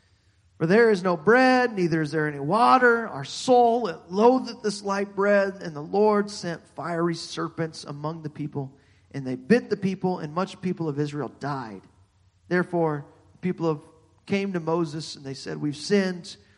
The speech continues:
we've spoken against the Lord and against thee. Pray unto the Lord that he would take away the serpents from us." Moses prayed for the people.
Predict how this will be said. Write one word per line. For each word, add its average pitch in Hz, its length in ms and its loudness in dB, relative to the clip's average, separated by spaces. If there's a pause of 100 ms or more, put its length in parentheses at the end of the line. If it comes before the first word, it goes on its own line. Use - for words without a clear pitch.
(100)
we've - 80 -20
spoken 180 320 -2
against 160 220 -8
the 160 60 -12
Lord 151 320 0
and 156 200 -10
against 147 260 -10
thee. 151 160 -2
Pray 165 320 -2
unto 151 140 -6
the 147 100 -8
Lord 143 320 -4 (520)
that - 80 -10
he 160 180 2
would 151 140 2
take 156 180 -2
away 151 180 0
the 143 80 -4
serpents 151 360 -10
from 143 160 -12
us." 139 180 -8
Moses 135 320 -10
prayed 139 460 -6
for - 100 -18
the 139 80 -16
people. 147 340 -8